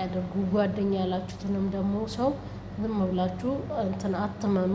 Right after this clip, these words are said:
ማለት ነው። በአሁኑ ሰዓት በጣም ከባድ ነው። ንጹህ ልብ ያላት ለእናንተ የምታስብ ጓደኛ ማግኘት ከባድ ነው እና እዚህም ላይ ጥንቃቄ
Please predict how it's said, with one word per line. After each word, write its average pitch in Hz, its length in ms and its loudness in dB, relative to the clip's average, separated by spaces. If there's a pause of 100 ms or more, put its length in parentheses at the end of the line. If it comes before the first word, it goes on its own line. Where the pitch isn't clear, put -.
ማለት 175 360 -2
ነው። 190 140 2
በአሁኑ 196 340 2
ሰዓት 214 280 -2
በጣም 220 340 0
ከባድ 190 400 -2
ነው። 185 160 0
ንጹህ 202 340 -2
ልብ 185 220 -2
ያላት 190 400 2 (420)
ለእናንተ 190 440 4
የምታስብ 190 720 -4
ጓደኛ 190 400 0 (100)
ማግኘት 233 420 2 (120)
ከባድ 180 500 -2
ነው 180 120 0
እና 214 140 2 (460)
እዚህም 190 340 -2
ላይ 196 160 0 (200)
ጥንቃቄ 190 540 -2